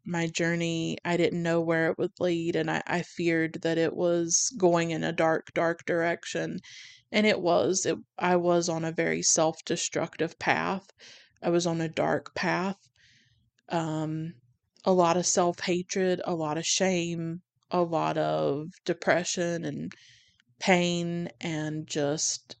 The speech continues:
disconnection and numbness. And I think I was hurtling toward possibly a very dark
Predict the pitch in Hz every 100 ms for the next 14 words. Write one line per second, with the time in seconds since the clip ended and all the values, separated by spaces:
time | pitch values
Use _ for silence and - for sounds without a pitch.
0 | - 175 170 - - 170 160 - - 165
1 | 165 170 170 _ _ _ _ - - 156
2 | 156 165 170 170 175 - - - - -
3 | _ _ _ _ _ _ _ - 170 170
4 | 190 214 214 190 185 196 190 - 196 196
5 | 190 170 160 160 160 - - 180 165 160
6 | 160 160 180 - _ _ _ _ _ _
7 | _ _ _ _ _ _ - - 175 165
8 | 175 170 165 156 165 156 160 160 160 -
9 | 151 156 - -